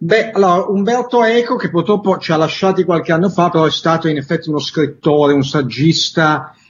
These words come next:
eh, veramente a trecentosessanta gradi.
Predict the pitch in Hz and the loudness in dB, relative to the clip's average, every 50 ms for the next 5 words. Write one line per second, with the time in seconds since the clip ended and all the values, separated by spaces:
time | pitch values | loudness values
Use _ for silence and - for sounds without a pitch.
0 | _ _ _ - 156 151 151 156 156 160 165 143 156 160 160 165 175 185 185 185 | _ _ _ -6 -2 0 2 2 2 0 0 0 2 2 4 4 4 2 2 2
1 | 185 175 185 175 - - 185 185 185 185 190 170 - 170 151 - 160 151 135 - | 0 0 0 0 0 2 2 2 2 2 0 -2 -2 -2 -2 -2 -2 -2 -2 -2
2 | 156 135 160 180 165 139 127 120 120 131 135 127 117 113 - | 0 0 2 2 2 2 2 0 0 0 0 0 -2 -4 -8